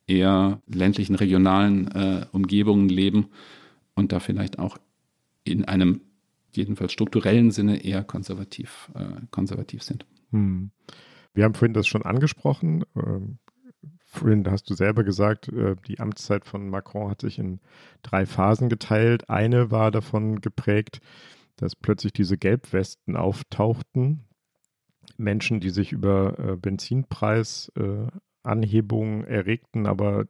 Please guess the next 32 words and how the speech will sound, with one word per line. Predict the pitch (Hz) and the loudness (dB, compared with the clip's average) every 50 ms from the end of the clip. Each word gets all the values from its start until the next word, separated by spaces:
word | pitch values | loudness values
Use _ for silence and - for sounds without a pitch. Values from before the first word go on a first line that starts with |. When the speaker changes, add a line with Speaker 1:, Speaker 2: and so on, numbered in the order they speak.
| - _ | -4 _
Speaker 2:
dann | - 101 107 110 117 - - - _ _ _ _ | -2 0 0 0 -2 -4 -6 -8 _ _ _ _
gegen | - 110 104 107 101 | 0 0 2 2 -2
viel | - - 120 107 | 2 4 4 4
mehr | 107 117 143 147 | 6 4 4 2
protestierten, | - - 110 - 101 90 - - - 101 - - 120 120 - - - - - - - - - _ _ _ - | 2 -2 -2 -2 -2 -8 -8 -4 -4 -4 -2 -2 -6 -6 -6 -14 -20 -20 -20 -20 -20 -20 -20 _ _ _ -8
äh, | 120 | -6
und | - - 104 - | -4 -4 -4 -2
immer | 113 107 104 | 0 0 2
gelbe | 87 104 104 98 101 92 | 4 2 2 2 2 2
Westen | 104 110 - - _ 104 - | 2 0 0 -2 _ -8 -8
trugen | - - - 110 101 104 107 95 92 | -6 -2 0 0 2 2 0 0 0
und | 90 - 98 98 87 - - | -2 -2 -2 -4 -4 -4 -4
den | 92 95 | -4 -4
Verkehr | 92 - 104 - - - 110 | -4 -4 -8 -4 0 -2 -2
blockierten | 104 98 - 95 - - 107 104 - - - 95 90 | 0 0 -4 -6 -2 0 0 0 0 0 -4 -4 -4
und | 90 90 - - | -4 -6 -6 -6
an | 95 95 | -8 -8
den | - - 92 92 87 | -6 -6 -6 -6 -8
vielen | - - - 107 101 101 98 95 92 87 90 117 - _ _ _ - | -8 -6 -2 -2 0 0 0 -2 -4 -4 -6 -10 -14 _ _ _ -6
Verkehrskreiseln, | - - - - 120 117 117 - - - - - 101 104 117 113 107 110 107 104 104 104 | -6 -6 -2 2 2 2 2 0 -6 -10 -4 -2 2 2 2 2 2 2 2 2 2 0
die | - 101 | -2 -4
es | 101 98 - - | -6 -6 -6 -8
in | 101 | -10
Frankreich | - - - 101 98 - 101 95 - | -8 -6 -6 -6 -4 -4 -4 -6 -4
gibt, | _ - 92 - - _ _ _ _ - - - - - - _ _ _ _ _ | _ -12 -12 -12 -20 _ _ _ _ -20 -20 -20 -20 -20 -20 _ _ _ _ _
protestierten. | - - - - - 98 - - - 110 110 - - 107 | -6 -6 -4 -2 -2 -4 -4 -2 -4 -4 -4 -2 -2 -2
Was | 101 98 - - | -2 -2 -2 -4
ist | - - | -4 -4
aus | - - - | -4 -4 -2
denen | - 113 123 123 - | -2 -2 -2 -2 -2
eigentlich | 101 98 95 101 - | -4 -4 -4 -8 -6
geworden? | - 101 85 - 107 135 139 110 92 85 90 101 101 | -6 -6 -4 -2 -2 -2 -2 -4 -6 -10 -12 -14 -18